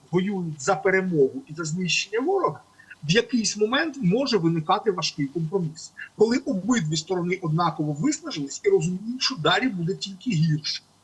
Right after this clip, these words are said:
А коли одна сторона воює за перемогу і знищення іншої сторони,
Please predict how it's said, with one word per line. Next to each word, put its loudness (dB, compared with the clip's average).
А 6
коли 4
одна 2
сторона -2
воює 4
за 0
перемогу 2
і -4
знищення -2
іншої -4
сторони, -18